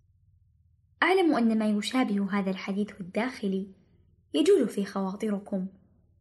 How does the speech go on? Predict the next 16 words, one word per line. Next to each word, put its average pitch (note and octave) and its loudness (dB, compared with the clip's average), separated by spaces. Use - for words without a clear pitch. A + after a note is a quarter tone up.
ولكن G3+ -4
في A3 -4
صمت. - -14
يدور A3 2
الحديث G3+ -2
في G3 -4
عقولنا، G#3+ -2
فنرى E4 2
أنفسنا A3 -2
عندما A4 4
يحدث A3 0
موقف B3+ 0
ما، G#3+ 2
سواء A3+ -4
كان G3+ -4
شجار G#3 -4